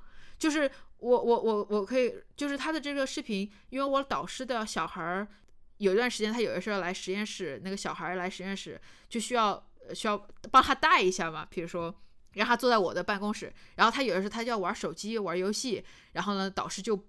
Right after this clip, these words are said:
不高兴，然后他就要，你知道吗？男孩儿他有的时候就会不开心嘛，要闹脾气，然后我就，我就给他打开 YouTube，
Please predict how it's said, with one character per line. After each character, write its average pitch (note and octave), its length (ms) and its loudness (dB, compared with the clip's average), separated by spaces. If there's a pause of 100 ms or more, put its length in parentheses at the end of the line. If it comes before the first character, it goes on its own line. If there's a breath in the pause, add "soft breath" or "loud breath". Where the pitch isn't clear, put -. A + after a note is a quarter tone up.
(220)
不 A3+ 80 -2
高 A3+ 160 4
兴， C4+ 220 -2
然 F#3 80 0
后 G3 80 -4
他 A3 100 -2
就 A#3 100 -2
要， G3+ 220 0 (300)
你 - 80 -14
知 F#3+ 80 -2
道 F#3+ 40 0
吗？ F3 120 -2
男 E3 220 -2
孩 G3 100 0
儿 F3+ 100 0
他 G3 100 -2
有 E3 120 -2
的 F3 100 -2
时 F#3+ 80 -2
候 F3 60 0
就 F3+ 140 -8
会 F3 200 -2 (320 soft breath)
不 A3 80 -4
开 B3 160 4
心 D4 200 -4
嘛， B3+ 200 -2 (240)
要 G3+ 160 0
闹 G#3+ 160 4
脾 F3+ 220 -6
气， - 300 -4 (400 soft breath)
然 G#3 140 6
后 B3 320 4 (160)
我 G#3 180 12
就， C#4 400 0
我 G3+ 120 4
就 C4+ 140 -2
给 F#3 100 -6
他 G3+ 140 -2
打 - 180 -4
开 G3+ 160 -2
YouTube， G3+ 520 -2